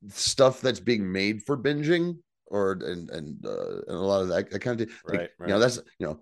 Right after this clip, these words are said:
Speaker 1: Walter White doesn't run everything down from the last, you know, fucking
Speaker 2: Yeah.
Speaker 1: episode. You know, it, it's up to you to watch
Speaker 2: Yes.
Speaker 1: it.
Speaker 2: Yeah, yeah,
Speaker 1: This,
Speaker 2: yeah,
Speaker 1: it's
Speaker 2: yeah.
Speaker 1: still a net, that's a network thing.
Speaker 2: Yeah,
Speaker 1: And
Speaker 2: yeah, yeah.
Speaker 1: just in case.
Speaker 2: I think you're right. Yeah.
Speaker 1: Oh, yeah, it totally is.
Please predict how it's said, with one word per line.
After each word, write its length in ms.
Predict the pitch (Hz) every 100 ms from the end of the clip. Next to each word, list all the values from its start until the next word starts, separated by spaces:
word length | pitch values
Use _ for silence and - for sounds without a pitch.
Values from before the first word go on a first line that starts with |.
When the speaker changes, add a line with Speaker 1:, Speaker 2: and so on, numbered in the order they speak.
| -
Speaker 1:
Walter 340 | 139 165 135
White 320 | 110 117 95
doesn't 220 | 104 101 98
run 200 | 104 101
everything 320 | 98 95 92
down 260 | 95 95 90
from 80 | 85
the 60 |
last, 380 | 87 87 85 - _
you 100 | -
know, 220 | 62 50 - 95
fucking 300 | 104 82 87
Speaker 2:
Yeah. 80 | 92
Speaker 1:
episode. 520 | 92 - 90 82 82 - - - -
You 120 | 87
know, 60 | 82
it, 180 | 87 - - -
it's 180 | 104 135
up 140 | -
to 120 | -
you 380 | 104 101 101 117
to 160 | 113 110
watch 400 | 82 87 101 85
Speaker 2:
Yes. 100 | 76
Speaker 1:
it. 180 | 123 107
Speaker 2:
Yeah, 300 | 123 123 95
yeah, 220 | 123 123 101
Speaker 1:
This, 220 | 117 90
Speaker 2:
yeah, 120 | 120
Speaker 1:
it's 120 | 117
Speaker 2:
yeah. 60 | -
Speaker 1:
still 300 | - 135 135
a 40 |
net, 300 | 127 117 113
that's 200 | 110 107
a 80 | 104
network 640 | 90 90 127 - 92 - - 80
thing. 320 | 64 50 73
Speaker 2:
Yeah, 100 | 90 87
Speaker 1:
And 140 | 80
Speaker 2:
yeah, 120 | 76 76
yeah. 80 |
Speaker 1:
just 340 | 78 104 113 139
in 120 | 139
case. 520 | 151 165 135 107 - _ _ _ 90
Speaker 2:
I 80 |
think 220 | 85 85 87
you're 200 | 82 82
right. 80 | 80 -
Yeah. 140 | 85 _ _ -
Speaker 1:
Oh, 100 | 107
yeah, 200 | 92 69 -
it 140 | - -
totally 320 | 87 76 62
is. 180 | 52